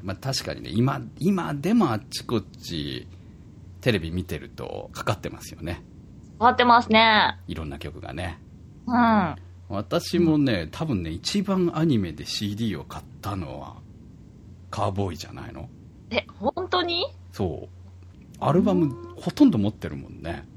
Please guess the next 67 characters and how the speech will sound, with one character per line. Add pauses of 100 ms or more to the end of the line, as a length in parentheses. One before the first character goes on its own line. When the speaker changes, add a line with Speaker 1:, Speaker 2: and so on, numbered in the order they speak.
(480)
Speaker 1:
ま
あ、
Speaker 2:
え、
そ
ん
な
に
何
枚
も
ア
ル
バ
ム
出
て
る
ん
で
す
か？
Speaker 1:
サ
ン
ト
ラ
は
ね、
Speaker 2:
こ
の
番
組。 (400)
Speaker 1:
三
枚
し
か
出
て
な
い
ん
だ
け
ど、
ボ
ッ (160)
ク
ス、
シ
ー
デ
ィ
ー
ボ
ッ
ク
ス
も
持
っ
て
る
し、
あ
と
な
ん
か、